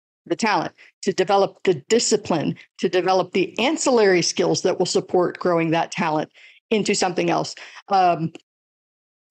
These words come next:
it was, I think I was a guest on somebody else's show recently, and he talked about, he used a lot of sports analogies, but, like,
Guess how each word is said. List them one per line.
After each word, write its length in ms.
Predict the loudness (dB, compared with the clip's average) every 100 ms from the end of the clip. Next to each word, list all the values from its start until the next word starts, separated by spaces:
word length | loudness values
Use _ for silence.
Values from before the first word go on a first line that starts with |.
| -2
it 80 | 2
was, 280 | 2 0 -4
I 60 | -4
think 160 | -2
I 40 | 0
was 120 | 0
a 40 | 0
guest 340 | 0 -2 0
on 120 | -2
somebody 280 | 0 0 2
else's 300 | 0 2 0
show 240 | 2 2 2
recently, 460 | 2 0 0 0
and 80 | 0
he 140 | 0 -2
talked 260 | -2 -2
about, 280 | -2 0 0
he 140 | 0
used 140 | 0 2
a 60 |
lot 160 | 0 0
of 80 | -2
sports 340 | -4 -2 -2
analogies, 500 | -2 -2 -2 -2 -4
but, 160 | -2 -2
like, 320 | -2 -4 -8